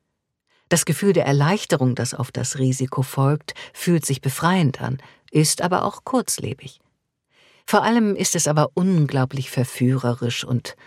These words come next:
hat viele Nachteile. Hier ist also der dritte Schlüssel auf deinem Weg zum Flow.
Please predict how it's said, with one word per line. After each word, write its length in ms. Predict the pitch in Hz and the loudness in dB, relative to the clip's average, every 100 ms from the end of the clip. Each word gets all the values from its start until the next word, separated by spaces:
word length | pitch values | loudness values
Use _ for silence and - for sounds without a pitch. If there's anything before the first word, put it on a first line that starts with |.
| _ _ | _ _
hat 240 | - 120 | -2 -2
viele 500 | - - 196 196 170 | -4 -4 -2 2 2
Nachteile. 760 | 139 123 135 - - - 139 143 _ _ _ _ _ _ _ _ _ _ _ _ _ _ _ _ - | 4 2 0 -2 -10 -10 -12 -14 _ _ _ _ _ _ _ _ _ _ _ _ _ _ _ _ 2
Hier 240 | 240 254 | 4 4
ist 260 | 220 - - | 2 -4 0
also 260 | 143 147 | 2 2
der 160 | 151 143 | 2 0
dritte 420 | 135 131 151 156 | 2 2 2 2
Schlüssel 500 | 127 - 127 - 123 | 0 2 0 2 -2
auf 180 | - - | -2 -4
deinem 320 | - 120 117 | -2 0 2
Weg 260 | 120 120 - | 0 0 -4
zum 200 | - 110 | -6 -6
Flow. 380 | - 110 - | -8 -10 -12